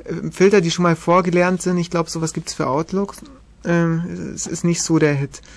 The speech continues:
Ähm, ja, es gibt natürlich auch für Windows-Nutzer, äh, verschiedene Tools, zum Beispiel Pop-Proxys. Müsste man mal im Internet schauen. Ich glaub, Spampal ist einer.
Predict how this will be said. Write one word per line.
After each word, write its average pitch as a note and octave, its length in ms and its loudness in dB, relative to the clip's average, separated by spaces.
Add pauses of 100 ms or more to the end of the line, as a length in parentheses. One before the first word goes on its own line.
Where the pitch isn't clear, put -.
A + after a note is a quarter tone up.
(880)
Ähm, E3 400 4 (1600)
ja, E3+ 300 6
es D#3 120 2
gibt - 160 -2
natürlich D#3+ 320 0
auch D#3+ 140 4
für D3 140 -6
Windows-Nutzer, G#3 720 0 (120)
äh, F3+ 40 -4
verschiedene F#3+ 380 -2
Tools, G#3+ 440 2
zum F3 120 0
Beispiel E3 520 4
Pop-Proxys. G#3 760 -4 (1160)
Müsste G3 280 4
man F3 140 6
mal D#3+ 80 6
im D3 80 2
Internet F3 380 4
schauen. E3 220 4
Ich E3 100 -2
glaub, D#3+ 200 2
Spampal F3 680 2
ist F3 260 -2
einer. E3 540 0